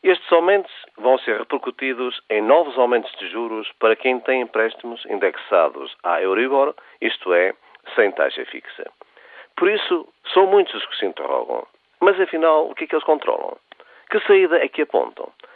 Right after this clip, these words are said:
Só conhecem o Padre Nosso do aumento das taxas de juro e da moderação salarial?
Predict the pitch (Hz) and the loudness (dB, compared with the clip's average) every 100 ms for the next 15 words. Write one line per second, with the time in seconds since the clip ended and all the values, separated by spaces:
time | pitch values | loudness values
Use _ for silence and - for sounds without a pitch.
0 | - - - 170 160 151 151 143 131 - | -20 -12 0 2 4 4 4 4 2 4
1 | 131 113 104 101 107 - 95 110 101 110 | 2 2 4 4 4 -2 0 4 4 4
2 | 110 104 - 117 113 98 - 90 107 101 | 0 -4 2 2 2 -6 -6 -4 -2 -2
3 | 92 98 104 101 - 98 107 98 90 92 | -2 -2 2 0 2 0 0 0 2 4
4 | 120 | 2